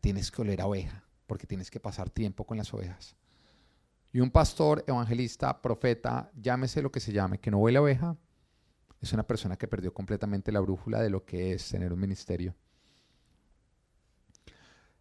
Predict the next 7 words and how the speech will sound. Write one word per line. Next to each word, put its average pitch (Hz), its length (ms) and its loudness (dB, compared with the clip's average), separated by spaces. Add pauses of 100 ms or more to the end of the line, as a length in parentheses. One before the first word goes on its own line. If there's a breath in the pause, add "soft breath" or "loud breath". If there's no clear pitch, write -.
(640 soft breath)
La 131 120 6
iglesia 156 720 6
es - 160 2
el 135 80 6
rebaño 117 360 10
de 113 120 8
Dios. 110 480 0